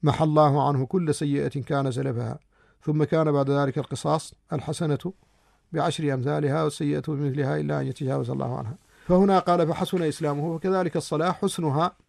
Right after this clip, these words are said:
مقتض من الإنسان أن يخشع فيها وأن يحسن طهورها، فإذا تطهر وأحسن الوضوء فذلك تهيئة للصلاة، معناه أنه يهتم بها، فإذا أحسن الملابس واستاك وتطيب وتطهر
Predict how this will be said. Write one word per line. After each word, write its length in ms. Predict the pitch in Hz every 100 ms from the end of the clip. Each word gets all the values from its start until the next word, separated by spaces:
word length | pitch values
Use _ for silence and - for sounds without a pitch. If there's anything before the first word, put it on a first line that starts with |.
| _ _ -
مقتض 380 | 180 - 165
من 200 | 151 143
الإنسان 440 | 143 139 - 147 143
أن 100 | 139
يخشع 380 | 143 - 135 127
فيها 340 | 131 113 135 _ _ _ _ _ -
وأن 180 | 143 147
يحسن 340 | 151 - 147
طهورها، 640 | 135 135 143 139 120 135 - - _ _ _ -
فإذا 340 | 160 160 175
تطهر 420 | 165 156 139 160
وأحسن 440 | 143 143 160 - 143
الوضوء 380 | 135 131 135 - _ _ _ _ _ _ _ 156
فذلك 360 | 147 151 156 147
تهيئة 440 | 147 165 175 147 156
للصلاة، 440 | 139 127 147 165
معناه 340 | 170 165 175 175
أنه 240 | 165 175
يهتم 340 | 160 185 170
بها، 240 | 139 117 - _ _ _ _ _ _ -
فإذا 360 | 156 165 185
أحسن 240 | 165 - 170
الملابس 640 | 156 151 156 147 139 -
واستاك 880 | 143 151 147 131 - 156 151 139 -
وتطيب 800 | 147 139 131 147 151 143 139 135
وتطهر 680 | 135 143 151 135 - 147